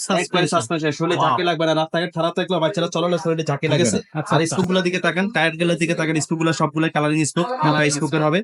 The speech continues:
Speaker 2: মোটা
Speaker 1: স্পোকগুলো
Speaker 2: স্পোক।
Speaker 1: চিকন স্পোকগুলো কেটে যায়,
Speaker 2: আচ্ছা।
Speaker 1: ওগুলো কাটা যাবে না।
Speaker 2: আচ্ছা,
Speaker 1: আর
Speaker 2: আচ্ছা।
Speaker 1: সবচেয়ে এটা মেইন যেটা দিছে,
Speaker 2: জি।
Speaker 1: সেটা হচ্ছে ভাই হাইড্রোলিক ব্রেক।
Speaker 2: আসসালামু আলাইকুম, কেমন আছেন সবাই? আশা করি সবাই ভালো আছেন। আজকের জন্য কিন্তু আপনাদের জন্য নিয়ে আসলাম বাচ্চাদের খুব চমৎকার একটা সাইকেল, ফনিক্স ব্র্যান্ডের সাইকেল।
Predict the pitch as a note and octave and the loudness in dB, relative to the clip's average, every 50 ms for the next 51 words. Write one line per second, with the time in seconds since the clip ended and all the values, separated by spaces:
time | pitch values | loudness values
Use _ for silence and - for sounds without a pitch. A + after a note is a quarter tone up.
0 | - _ - D3 D3 D3+ D3 D#3 D3+ D#3 D3 D3+ D#3+ D3+ - F#3 E3 D#3+ E3+ E3+ | -2 _ -6 -4 -2 0 0 0 0 0 0 0 0 0 2 0 0 2 2 0
1 | D#3+ - E3+ E3 E3+ E3+ E3 E3 D#3 D#3 D3 D#3 F#3 - - - D3 C#3+ C#3 D3 | 0 0 0 0 2 2 0 0 0 2 2 0 0 -2 -4 -8 -4 -2 0 0
2 | D3+ C#3+ D3+ D3 D3 C#3 C#3+ C#3 D3 D#3 E3 C#3+ F3+ E3 - C#3 C#3 - C3+ C3+ | 0 2 2 2 2 2 2 2 0 0 -2 -4 -8 -10 -10 -6 -2 0 0 2
3 | - E3 D#3 - G#3 F#3+ G3 G3+ F3+ F#3 F3 E3+ F3 F#3+ G3 F3 F#3+ F3+ F3 D3+ | 2 0 2 2 2 2 4 2 2 2 2 2 2 2 2 2 2 0 0 0
4 | E3 D#3 - C#3+ G#2 F2 - - D3 D#3 D3+ B2+ - - - - C#3+ C3+ D#3+ C#3+ | -2 -2 0 -2 -2 -2 -6 -8 -6 -6 -6 -6 -8 -6 -2 0 0 2 2 2
5 | - D3+ A#2+ C#3+ D3 D3+ B2+ - D3 C#3+ D3 D#3 D#3+ D#3+ C3 A2+ A#2 G#2 F2 - | 0 2 2 2 2 2 2 0 0 2 2 2 2 0 0 0 -2 -2 -2 -4
6 | - - - - - - - A#3 A#3 A3 A3 A3 A3 G#3+ G3 G#3+ G#3+ G3+ G#3 F#3+ | -6 -4 -2 0 2 4 4 6 6 6 6 6 4 4 4 2 2 4 4 4
7 | F#3+ F#3 F3 - F#3 F3 - G3 F3 F3 F3+ F3+ F3+ F3+ E3+ - F#3 F3 F#3 F3+ | 4 4 2 2 0 2 4 4 4 6 4 4 4 2 0 0 0 0 2 2
8 | D#3 E3+ F3+ E3 D3+ D#3 D#3 D#3 D#3 D3 - - E3+ D#3+ D#3 D#3 D3+ D3+ D3 - | 2 2 2 2 2 2 2 2 2 0 0 0 2 2 2 2 2 0 -2 0
9 | - E3+ D#3 E3+ E3 - - E3 D3 E3 - - D#3 D#3 D3 E3 D#3+ D#3 D3+ D3+ | 0 0 0 0 0 -2 -2 0 0 0 2 0 0 0 0 0 2 2 2 2
10 | D3+ D3 - D#3+ D3+ C#3 C3+ C#3 - - D#3+ D3 D3 - - D#3+ - - F#3+ G3 | 2 0 0 0 0 2 2 0 0 0 -2 -2 -2 -2 -4 -2 0 2 2 2
11 | G#3 G3+ - G3+ F3+ - F3+ E3 - D3+ C3+ - D3 C3 C3+ E3 E3+ F3 E3 - | 2 2 2 0 0 0 0 0 0 0 0 0 -2 -2 0 0 -2 -2 -2 -2
12 | E3+ D#3+ D3+ D3+ D3 - D3+ C#3 B2 A#2 E3 | 0 0 0 0 0 0 -2 -2 -2 -2 -4